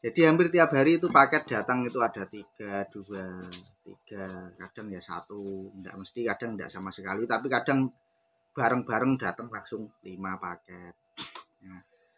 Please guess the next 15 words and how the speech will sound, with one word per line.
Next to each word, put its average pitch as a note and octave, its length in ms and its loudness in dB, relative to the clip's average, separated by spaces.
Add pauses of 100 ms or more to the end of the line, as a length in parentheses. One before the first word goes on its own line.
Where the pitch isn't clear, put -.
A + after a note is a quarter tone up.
(320)
kalau A#2+ 160 2
tidak B2 400 0
ada A#2 160 -4
nomor A#2 240 -4
teleponnya A2 560 -8
kita A2+ 240 -10
kan G#2+ 160 -10
bingung G2 400 -12
ya, D#2+ 160 -20
paket - 400 -20
siapa, F#2+ 320 -14
siapa, F#2 400 -16
siapa, F#2+ 400 -6
kita G#2+ 320 -8
bingung. A2 560 -10